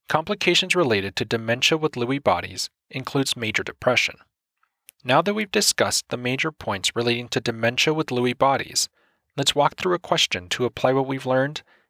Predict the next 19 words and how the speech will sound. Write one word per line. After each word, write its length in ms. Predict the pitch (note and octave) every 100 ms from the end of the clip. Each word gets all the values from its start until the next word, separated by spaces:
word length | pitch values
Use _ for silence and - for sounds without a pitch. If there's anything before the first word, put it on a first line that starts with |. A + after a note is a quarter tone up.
| _ -
and 80 |
get 120 | C3+ C3
a 20 |
sense 320 | - C#3 C#3+
of 80 | D#3+
how 140 | -
the 100 | D#3+
topic 400 | - - A2 A#2
might 180 | G2 F#2
be 120 | -
tested. 500 | - C3+ - - - _ _ _ _ _ _ _
For 100 | -
this 220 | D3+ F3+
question, 560 | - F#3 - - D#2+ C#3 _ _ _
consider 440 | D3 D3 F3 F#3+
the 100 | G3+
following 540 | G#3 - C#3 C#3 C#3 C3+
clinical 400 | A#2+ G2+ - F#2
scenario. 680 | - G#2 C3 B2+ D#2+ -